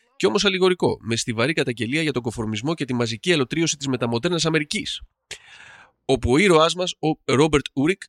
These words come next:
ε, σαν άλλος Οδυσσέας σε ολόσωμη διαστημική στολή, κατεβαίνει στα έγκατα του ψεύτικου παραδείσου για να σώσει την ψυχή της οικογένειάς του. Και μαζί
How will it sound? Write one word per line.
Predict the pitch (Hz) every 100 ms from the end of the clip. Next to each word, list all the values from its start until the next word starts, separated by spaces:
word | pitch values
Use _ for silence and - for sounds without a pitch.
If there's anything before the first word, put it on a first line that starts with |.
| - _ _
ε, | 123 123 120
σαν | - 151
άλλος | 165 139
Οδυσσέας | 127 117 151 139 -
σε | -
ολόσωμη | 127 120 165 165 135
διαστημική | 120 113 120 110 - 143 127
στολή, | - - 98 104 175 _
κατεβαίνει | - 131 127 120 196 170
στα | 147
έγκατα | 156 175 143
του | 127
ψεύτικου | 120 165 151 131
παραδείσου | 120 110 127 180
για | 170 143
να | 120
σώσει | - 196 202 185
την | 160
ψυχή | 135 127 185
της | 170 - - - - -
οικογένειάς | 127 117 143 135 98 -
του. | -
Και | 151
μαζί | 147 139 220